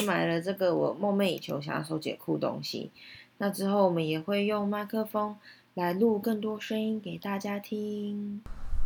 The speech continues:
嗨，大家，后来因为真的，因为是用电脑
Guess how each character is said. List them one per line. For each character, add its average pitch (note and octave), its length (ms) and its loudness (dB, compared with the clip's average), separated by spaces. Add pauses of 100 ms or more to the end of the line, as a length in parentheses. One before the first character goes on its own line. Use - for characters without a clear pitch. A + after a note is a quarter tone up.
(120)
嗨， G#3 160 12
大 G#3+ 160 12
家， G#3 680 12 (120)
后 G#3+ 280 12
来 D#3+ 260 12
因 E3+ 140 12
为 F3 340 12
真 E3+ 180 10
的， E3 300 12 (260)
因 F#3+ 140 12
为 G3+ 100 12
是 F#3+ 120 12
用 F#3 160 12
电 D#3+ 240 12
脑 - 200 10